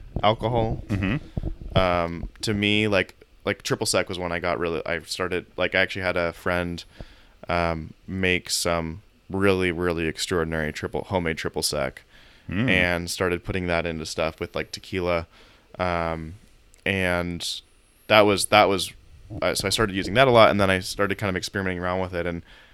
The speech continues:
Speaker 1: yeah, so I guess there's this whole, like, subcategory to me of, like, and they're more, like, syrupy type alcohols anyway. Like, I wouldn't want them to be a lead,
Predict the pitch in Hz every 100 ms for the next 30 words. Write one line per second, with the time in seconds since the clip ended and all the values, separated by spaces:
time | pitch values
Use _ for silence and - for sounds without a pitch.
0 | - - 120 101 117 110 127 131 120 110
1 | - 117 104 - 101 95 113 92 92 92
2 | 90 87 87 85 - - - - - -
3 | _ _ _ _ _ _ _ _ _ _
4 | 104 120 123 170 170 113 - - 104 101
5 | 117 123 117 123 113 117 - 135 131 123
6 | 101 104 113 113 98 82 90 101 95 -
7 | 69 73 85 - 104 104 107 107 104 104
8 | 107 110 120